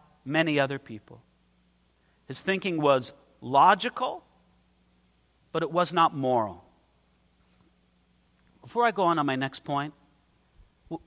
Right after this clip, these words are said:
would you indulge me just to make a very quick application here about things that are logical but not moral? Sometimes we run against those things in our life.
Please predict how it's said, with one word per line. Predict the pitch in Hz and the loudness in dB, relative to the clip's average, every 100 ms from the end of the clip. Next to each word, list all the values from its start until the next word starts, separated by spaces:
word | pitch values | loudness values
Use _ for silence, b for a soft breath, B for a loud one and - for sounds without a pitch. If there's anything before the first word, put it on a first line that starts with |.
| - | -12
would | 160 196 | -10 -8
you | 233 | -8
indulge | 185 156 170 151 | -2 2 2 2
me | 160 | -6
just | 156 151 | -8 -10
to | 160 | -6
make | 151 | -6
a | 147 | -6
very | 120 139 147 | -2 -2 -2
quick | - 143 135 - | -4 -8 -8 -6
application | 131 135 139 - 131 127 139 | 0 0 0 -8 -8 -6 -10
here | 135 139 135 _ _ _ | -10 -12 -12 _ _ _
about | - 147 139 | 2 2 2
things | - 147 147 | -2 -6 -2
that | 139 | -2
are | 131 | -2
logical | 117 120 135 151 160 - 156 156 - | 2 6 6 4 -6 -6 -4 -4 -6
but | 127 | -6
not | 127 131 | 2 2
moral? | 120 113 117 127 139 _ _ _ _ _ _ _ _ _ _ _ _ | 2 -2 0 0 -2 _ _ _ _ _ _ _ _ _ _ _ _
Sometimes | - 208 226 185 | -6 -2 0 0
we | 170 | 0
run | 156 151 | 0 0
against | 131 170 175 | 2 0 0
those | 135 120 | -6 -6
things | - 123 110 - - | -6 -6 -6 -12 -8
in | 131 | -2
our | 117 | 2
life. | 127 107 87 | 4 2 0